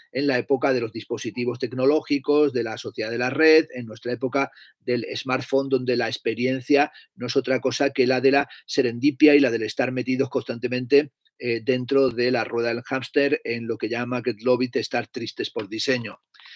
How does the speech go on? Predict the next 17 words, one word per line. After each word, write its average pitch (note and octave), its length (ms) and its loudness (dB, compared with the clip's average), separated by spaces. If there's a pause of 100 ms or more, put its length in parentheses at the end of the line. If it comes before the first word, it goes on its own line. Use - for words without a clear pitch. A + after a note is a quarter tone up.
(300)
Eh, C#3+ 400 8 (240)
da D3+ 160 4
aquí G#3 260 2
esta D3+ 400 4
cita D#3 640 -2 (240)
larga C3+ 640 0 (400)
de A#2+ 160 -2
las G#2+ 140 -6
muchas B2 260 -4
que A#2 140 -2
pone B2+ 240 -2
de A#2 80 -2
Benjamin, B2+ 480 0
en A2+ 100 -6
la A2+ 140 -4
que B2+ 240 2
él C#3 180 2